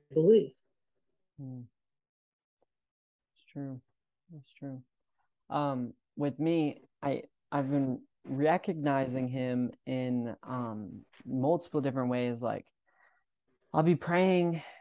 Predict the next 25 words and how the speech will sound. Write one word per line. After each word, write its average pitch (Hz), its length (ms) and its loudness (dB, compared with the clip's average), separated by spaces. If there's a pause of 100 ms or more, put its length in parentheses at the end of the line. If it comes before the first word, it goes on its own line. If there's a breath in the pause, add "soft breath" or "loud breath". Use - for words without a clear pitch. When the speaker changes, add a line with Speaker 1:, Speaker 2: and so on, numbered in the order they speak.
(160 loud breath)
Speaker 2:
and 147 540 -2
I'll, 135 520 0
I'll 131 200 -6 (140)
feel 151 260 2
him. 110 340 -8 (220)
Like, 131 140 -10
I'll 127 220 -6
feel 143 240 2
him, 127 200 -4 (160)
like, 123 280 -10
encountering 131 640 -4
me, 117 200 -6
like, 113 300 -10 (120)
and 131 140 -8
which 127 220 -8
is 123 160 -6
really 139 280 0
weird, 120 380 -4
but, 123 140 -6
like, 123 160 -8
I 120 80 -4
just 120 300 -10
feel 135 260 -2
his, 120 360 -6
uh, 110 320 -8